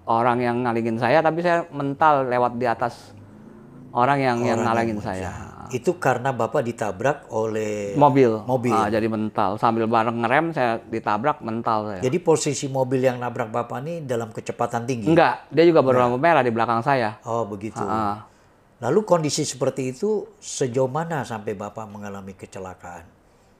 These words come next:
Speaker 2: Dalam artian, maksud saya,
Speaker 1: Hmm.
Speaker 2: pas Bapak ditabrak,
Speaker 1: Hmm.
Speaker 2: itu dalam kondisi Bapak sadar
Speaker 1: Sadar.
Speaker 2: atau sadar?
Speaker 1: Sadar.
Speaker 2: Oke, terus?
Speaker 1: Orang pulang kerja saya.
Speaker 2: Hmm.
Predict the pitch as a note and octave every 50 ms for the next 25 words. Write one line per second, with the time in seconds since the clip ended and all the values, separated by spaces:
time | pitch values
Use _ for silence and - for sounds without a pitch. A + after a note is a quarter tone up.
0 | _ _ _ _ _ - A#2 A#2+ A#2+ C3 - - B2+ A#2 G#2+ - C3+ B2+ A#2 A2
1 | G#2+ A2 B2 A#2+ G2+ - - G#2 - G#2+ G2+ G2+ A2 A#2+ C#3 C#3+ _ - A2+ G#2
2 | G#2+ A#2 B2+ D3+ F3+ F#3 _ _ _ _ _ _ _ _ _ _ _ _ - C3
3 | B2+ - - B2+ C#3+ E3+ F3 G3+ D#3 C#3 C3 - B2+ A2 G#2+ G#2+ A2 G2 F2+ F2
4 | F2+ F#2+ F#2 _ _ _ - A2+ F#2+ G2+ A2 C#3+ F3 - F#3+ F#3 F#3 F#3 F3 C#3+
5 | B2 A#2+ A#2 A#2+ A#2 B2 - C3 A#2+ A#2+ A#2 - - E3 C3+ A#2+ A2+ - D3 D3
6 | C#3 - - _ _ _ _ _ _ _ _ - - - C3+ A#2 G#2+ A#2+ D3 D#3+
7 | F3+ C#3+ C3+ C3+ C3+ A#2+ G#2+ G2 F#2+ - - _ - - B2+ B2 G#2+ G#2+ F#2 F2
8 | E2 E2+ - - A#2+ A#2 A#2 G#2+ F#2 G2+ F#2+ - - G#2 G2 F2+ A2+ A#2+ D#3+ G#3
9 | A2 G#2+ A2 A2 A2+ A#2 A#2 A2 G#2+ G#2+ A2 G#2 G2+ A#2 C3+ B2 C3 B2+ G#2 G2
10 | G#2 A#2 C#3+ C#3+ A#2 C3 D#3 D#3+